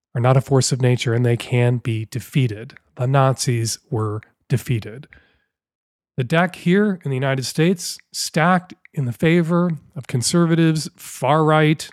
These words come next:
right, and center right, the Supreme Court, the Senate, the Electoral College. So we're gonna have to fight harder than they do. We're gonna have to want it more. We have to want freedom more than they want power.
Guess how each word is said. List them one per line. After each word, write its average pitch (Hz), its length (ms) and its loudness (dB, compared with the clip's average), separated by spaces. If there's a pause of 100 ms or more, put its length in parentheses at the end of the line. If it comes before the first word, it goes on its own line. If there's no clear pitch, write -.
(140)
right, 139 500 0 (300)
and 127 120 -6
center 139 320 0
right, 104 300 -12
the 113 80 -8
Supreme 147 380 0
Court, 147 360 2 (540)
the 120 100 -8
Senate, 147 360 -2
the 117 80 -10
Electoral 123 440 -4
College. 143 680 -2 (480)
So - 120 -4
we're 165 160 4
gonna 240 160 2
have 196 180 0
to 180 100 -4
fight 170 400 -2 (340)
harder 143 340 0
than 123 220 -2
they 117 240 -2
do. 107 180 -10
We're 135 200 2
gonna 214 160 2
have 180 180 2
to 170 100 0
want 151 280 2
it 135 160 -4
more. 123 580 -2 (400)
We 165 160 4
have 165 240 2
to 160 100 0
want 143 540 2 (400)
freedom 135 480 0
more 107 400 -12 (420)
than 131 160 0
they 123 140 0
want 117 320 -2
power. 110 480 -8